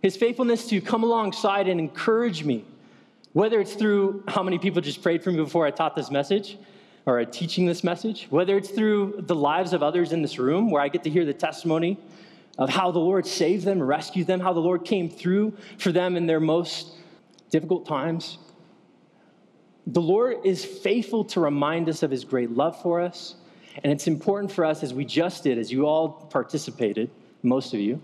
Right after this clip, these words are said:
it sounded like you all did, I'm not gonna point anyone out except you, no, I'm just kidding. It's important for us to s-, take a step back and remind ourselves and praise the Lord for his faithfulness, to remind ourselves that his faithful love does endure in our lives.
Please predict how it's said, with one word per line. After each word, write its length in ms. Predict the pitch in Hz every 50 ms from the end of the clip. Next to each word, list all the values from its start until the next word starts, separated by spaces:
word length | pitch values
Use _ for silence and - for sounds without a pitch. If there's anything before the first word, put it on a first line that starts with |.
| -
it 100 | - 120
sounded 260 | - 147 131 120 110
like 120 | 107 101 - 117 104 120 120 -
you 200 | 135 107 110 107
all 100 | 104 98
did, 160 | 101 104 107
I'm 80 | 110 110
not 160 | 110 107 -
gonna 140 | 104 104 98
point 240 | - - 120 107 104
anyone 200 | 101 101 104 107
out 180 | 107 110 113 -
except 260 | - - - - -
you, 160 | 196 185 170
no, 100 | - 139
I'm 40 | 110
just 140 | - - -
kidding. 180 | 123 101 98 - - - - - - - - - - - - - - - - - - - - - _ _ _ _ -
It's 140 | 170 - 233
important 420 | 196 - - - - 226 240 233
for 120 | - 202
us 200 | 185 165 - -
to 60 | - 156
s-, 120 | - -
take 240 | - - 202 190 185
a 60 | 208
step 320 | - - - 165 143 -
back 260 | - 143 135 139 139 -
and 100 | 127 120
remind 400 | 113 117 120 127 135 147 156 151
ourselves 380 | 135 127 - - 123 113 -
and 160 | 123 110 107
praise 380 | - - 180 180 202 208 202 -
the 100 | - 151
Lord 440 | 127 135 139 143 123 110 98 - - - - - - - - _ _ _
for 160 | - 147 131
his 140 | 123 127 -
faithfulness, 600 | - 127 123 120 - 113 104 98 101 - - -
to 140 | - - 165
remind 400 | 147 143 147 151 156 175 180 190
ourselves 320 | 175 160 - - 147 139 123
that 140 | 139 127
his 160 | 139 147 143 -
faithful 400 | - 175 175 180 180 196 165 143
love 420 | 135 131 127 123 123 120 - - - - - 131 -
does 300 | 160 - 165 165 156 -
endure 540 | 165 147 127 127 131 131 127 120 113 110 120
in 200 | - 139 123 127
our 140 | 120 113
lives. 560 | 110 113 113 107 - - - - - - -